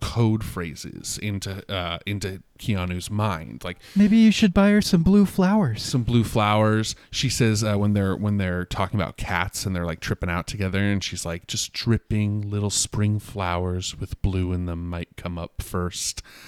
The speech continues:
Speaker 1: Like, she's putting these little thoughts into his mind about blue flowers over and over again. And, um, the fact that she doesn't do Substance D, she only does coke.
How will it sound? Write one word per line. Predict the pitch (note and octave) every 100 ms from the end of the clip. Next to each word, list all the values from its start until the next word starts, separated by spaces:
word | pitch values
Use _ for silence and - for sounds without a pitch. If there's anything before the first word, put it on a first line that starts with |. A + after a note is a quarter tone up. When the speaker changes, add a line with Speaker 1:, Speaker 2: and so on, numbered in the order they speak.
| - -
Speaker 1:
Like, | F#2+
she's | - G2+
putting | - - - C3+ B2 G#2+
these | G2+ F#2 G2
little | G2+ G#2
thoughts | F#2 - G#2+ - -
into | G2 F2
his | F2+
mind | G2 F2+ E2+
about | E2 D#2+ -
blue | E2 D#2+
flowers | - F2+ E2 A#1+ - - - F#2+
over | F2 F#2 E2+
and | E2+
over | E2+ E2+ C#2 G#1
again. | F#2+ D#2 D#2 - - - - - _ -
And, | A2 G2 G2
um, | F2 G1+ G1+ -
the | A#2
fact | A2+ G#2 -
that | A#2 G2+
she | - -
doesn't | A2 G2+ G#2 A#2 -
do | - F2+ G#2
Substance | - G2+ - - A2+ -
D, | A#2+ A2+ C3+ C#3+ _ _
she | - A#2
only | - F#2 F#2
does | F#2 F2 -
coke. | - - F2 C3 -